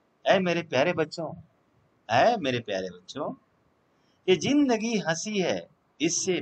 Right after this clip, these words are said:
प्यार करो, chemistry से प्यार करो। ये जिंदगी हंसी है,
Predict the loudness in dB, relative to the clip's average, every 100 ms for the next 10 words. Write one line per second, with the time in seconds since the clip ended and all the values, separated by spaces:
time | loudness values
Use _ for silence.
0 | -6 -6 -4 -4 -6 -8 -8 -14 _ _
1 | _ _ 0 2 2 2 0 2 0 0
2 | -6 -20 _ _ _ _ _ _ _ _
3 | _ _ _ _ _ _ _ _ _ _
4 | -2 0 0 -2 -2 -4 -2 -2 -2 -4
5 | -2 -2 -2 -4